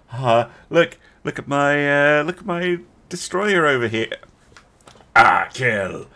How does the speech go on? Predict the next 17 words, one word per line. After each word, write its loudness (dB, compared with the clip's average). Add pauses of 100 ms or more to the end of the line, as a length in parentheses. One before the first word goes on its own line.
(280)
And -6
then, -6 (300)
<laughs> -12
and -2
then -2
you -12
just -10 (300)
waltz -4
up -4
to -4
it -2
with -6
a -6
battleship. -8 (600)
Oh, 4
dearie -2
me. -10